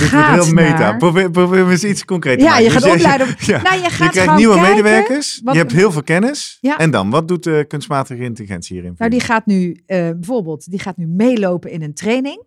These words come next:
Speaker 1: Dus wij hebben een training voor medewerkers. Die gaat meelopen. Zo train je die, die computer, zeg maar. En daarna gaat hij delen van de training overnemen. En, eh, en zo ga je steeds verder oefenen van, "Hey,
Speaker 2: En
Speaker 1: hoe
Speaker 2: wa-,
Speaker 1: kan ik
Speaker 2: wat,
Speaker 1: het nog
Speaker 2: wat doet de
Speaker 1: makkelijker maken?"
Speaker 2: kunstmatige intelligentie dan? Die gaat bij mij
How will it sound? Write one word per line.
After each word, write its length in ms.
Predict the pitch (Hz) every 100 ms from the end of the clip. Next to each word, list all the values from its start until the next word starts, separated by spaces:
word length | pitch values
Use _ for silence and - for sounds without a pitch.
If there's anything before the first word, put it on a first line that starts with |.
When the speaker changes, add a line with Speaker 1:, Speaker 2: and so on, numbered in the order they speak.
| -
Speaker 1:
Dus 160 | 180
wij 200 | 165 156
hebben 220 | 160 165 156
een 140 | 151
training 340 | - 202 175
voor 100 | -
medewerkers. 360 | 156 208 233 185
Die 80 | 139
gaat 80 | 170
meelopen. 360 | 202 226 240 190
Zo 120 | 135 135
train 340 | - 214 208 175
je 140 | 147 _ _ _
die, 380 | 160 143 135 254 156
die 180 | 139 -
computer, 580 | 139 131 196 226 226
zeg 240 | 214 214 -
maar. 300 | 190 214 269 _ _ _
En 100 | 285
daarna 200 | 311 294
gaat 200 | - 208
hij 100 | 202
delen 260 | 190 196 170
van 100 | 175
de 100 | 160
training 360 | 170 156 147 -
overnemen. 680 | 247 330 262 175 135 120 151 _ _ _ _ _
En, 280 | - 202 196
eh, 340 | 185 185 180 -
en 60 |
zo 100 | 247
ga 120 | 262
je 60 | 247
steeds 380 | - 311 311 -
verder 340 | 285 294 254 -
oefenen 440 | 311 - 220 175
van, 140 | 196
"Hey, 100 | 233
Speaker 2:
En 60 | 294
Speaker 1:
hoe 80 | 131
Speaker 2:
wa-, 60 |
Speaker 1:
kan 100 | 143
ik 60 | 143
Speaker 2:
wat, 100 | 165
Speaker 1:
het 80 | 196
nog 100 | 135
Speaker 2:
wat 100 | 151
doet 0 |
de 160 | 139
Speaker 1:
makkelijker 160 | 160 160
maken?" 160 | 165 151 147
Speaker 2:
kunstmatige 320 | 143 139 147
intelligentie 520 | 127 131 147 139 147
dan? 160 | 160 185
Die 100 | 160
gaat 300 | 147 131 127
bij 120 | 135
mij 360 | 135 135 135